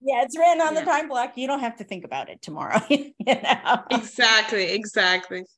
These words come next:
Speaker 2: Aw.
Speaker 1: Mm-hmm.
Speaker 2: Well, Anne Marie, this has been amazing. And, you know, you added some value to our listeners, and that's what I'm looking for on my show. So thank you so much. You know,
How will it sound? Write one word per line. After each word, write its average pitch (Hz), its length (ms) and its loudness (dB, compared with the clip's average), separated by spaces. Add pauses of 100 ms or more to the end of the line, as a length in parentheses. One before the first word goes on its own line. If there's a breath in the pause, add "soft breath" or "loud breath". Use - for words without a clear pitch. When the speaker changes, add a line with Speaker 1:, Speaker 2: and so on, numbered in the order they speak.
(180)
Speaker 2:
Aw. - 260 -18
Speaker 1:
Mm-hmm. 233 420 2
Speaker 2:
Well, 302 120 -4
Anne 320 220 4
Marie, 330 400 2
this 311 220 0
has 370 160 -2
been 320 160 -2
amazing. 226 720 -4
And, 214 200 -4
you 220 80 -4
know, 196 280 -2
you 226 240 0
added 220 340 4
some 220 180 -8
value 190 420 0
to 196 120 -8
our 180 140 -4
listeners, 185 560 -6
and 185 100 -4
that's 208 240 -2
what 220 140 -4
I'm 196 120 -2
looking 180 380 -8
for 190 140 -10
on 180 120 -4
my 180 120 -2
show. 185 240 -4
So 190 180 -6
thank 196 320 -6
you 208 80 -8
so 180 220 -6
much. 175 420 -6
You 196 140 -4
know, 180 180 0